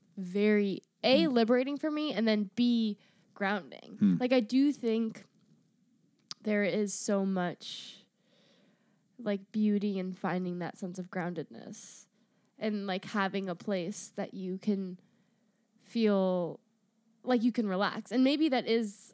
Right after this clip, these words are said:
Speaker 1: in some sense similar to the idea of relaxing your ego.
Speaker 2: Mm,
Speaker 1: Like when
Speaker 2: whoa.
Speaker 1: you come home, like, if you can cultivate a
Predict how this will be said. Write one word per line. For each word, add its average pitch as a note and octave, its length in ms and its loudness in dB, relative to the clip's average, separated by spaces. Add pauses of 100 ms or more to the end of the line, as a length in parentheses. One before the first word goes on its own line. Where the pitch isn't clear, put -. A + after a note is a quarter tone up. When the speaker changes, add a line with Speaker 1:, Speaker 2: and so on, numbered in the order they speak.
(140)
Speaker 1:
in A3 160 0
some G#3 200 0
sense G3 240 -4
similar G3 300 -2
to F#3+ 100 -10
the F#3 140 -4
idea F3+ 220 -2
of F3 80 -8
relaxing F3+ 420 -4
your E3+ 140 -8
ego. E3+ 540 -8 (100)
Speaker 2:
Mm, F3+ 260 6
Speaker 1:
Like G#3 120 4
when G3+ 80 2
Speaker 2:
whoa. C4 120 8
Speaker 1:
you G#3 60 4
come G3+ 160 2
home, F#3 320 0
like, G#3 180 -4
if A#3 80 -4
you A#3 100 -2
can B3 240 -4
cultivate G#3+ 460 -2
a G3 140 -4